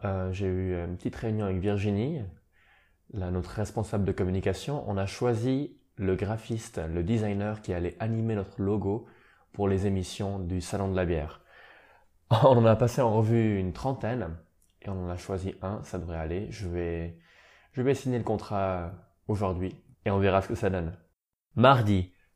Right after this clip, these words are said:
comme nous avons décidé de limiter le nombre de brasseurs à trente-cinq pour le Salon de la bière, j'ai relancé les brasseurs, les trois, quatre qui nous avaient dit oui, mais qui n'avaient pas encore formellement rempli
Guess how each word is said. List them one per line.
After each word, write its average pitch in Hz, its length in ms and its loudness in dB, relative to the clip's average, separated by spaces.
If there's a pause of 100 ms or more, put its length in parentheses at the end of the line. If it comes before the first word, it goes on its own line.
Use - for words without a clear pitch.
comme 170 200 8
nous 123 180 8
avons 107 200 4
décidé 123 440 6
de 101 120 4
limiter 147 540 6
le 107 80 4
nombre 110 260 4
de 98 100 6
brasseurs 110 500 4
à 92 80 2
trente-cinq 127 720 0
pour 101 160 -2
le 92 80 2
Salon 110 340 4
de 98 80 2
la 92 120 6
bière, 139 440 4 (800)
j'ai 139 200 8
relancé 151 640 6
les 117 140 6
brasseurs, 117 640 4
les 104 160 6
trois, - 280 0
quatre 127 300 2
qui 120 100 2
nous 110 180 4
avaient 107 200 6
dit 101 160 4
oui, 143 540 6
mais 113 120 -2
qui 117 120 0
n'avaient 107 220 4
pas 156 140 4
encore 156 440 2
formellement 143 600 4
rempli 123 600 0